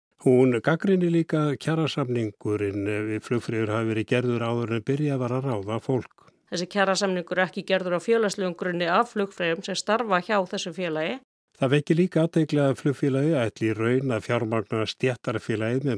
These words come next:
Speaker 1: mótframlagi við það sem að starfsmenn greiða. Miðstjórn A S í mun fjalla um málið á miðvikudaginn, þar sem þess verður væntanlega krafist að samningar verði gerðir við Flugfreyjufélag Íslands.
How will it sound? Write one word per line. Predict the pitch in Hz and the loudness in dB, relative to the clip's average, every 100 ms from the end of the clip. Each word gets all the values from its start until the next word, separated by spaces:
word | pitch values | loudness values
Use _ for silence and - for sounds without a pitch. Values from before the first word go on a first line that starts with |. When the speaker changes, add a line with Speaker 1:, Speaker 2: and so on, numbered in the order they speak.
| 104 | 0
Speaker 1:
mótframlagi | 123 156 - 135 127 113 107 110 117 | -2 -2 -6 -4 -2 -2 -2 -2 -2
við | 120 - | -4 -2
það | 127 | -4
sem | - 127 123 | -4 -4 -4
að | - | -4
starfsmenn | 151 143 - 113 123 | -2 -2 -2 -4 -2
greiða. | 147 156 135 107 98 _ - - _ - | 0 0 2 -2 -4 _ -20 -20 _ -4
Miðstjórn | 107 107 - 110 104 | -2 -2 0 -2 0
A | 110 | 0
S | 107 - 113 | 2 2 2
í | 127 | 2
mun | 120 104 | 2 -2
fjalla | - 123 - 120 | 0 -2 0 0
um | 113 | 0
málið | 131 131 120 | 0 0 0
á | 113 | 0
miðvikudaginn, | 120 123 120 120 127 135 147 - - - | 0 -2 -2 -2 0 0 -2 -10 -20 -10
þar | 107 101 | -8 -6
sem | 110 104 | -4 -4
þess | - 113 - | -2 -4 -2
verður | 117 127 123 | -2 0 -2
væntanlega | 127 - 131 127 - | -2 -2 -2 -2 -4
krafist | 101 95 120 - | -8 -6 -8 -6
að | 131 117 117 107 | -4 -2 -2 -4
samningar | - 131 143 139 135 123 | -2 -2 0 -2 0 0
verði | 123 117 | 2 0
gerðir | 113 139 147 135 120 | 0 0 0 0 0
við | 117 117 | 0 -2
Flugfreyjufélag | - 151 - 120 107 113 120 139 156 | -2 -4 -2 -2 -2 -2 -4 -2 -4
Íslands. | - 120 104 - | -2 -2 -2 -6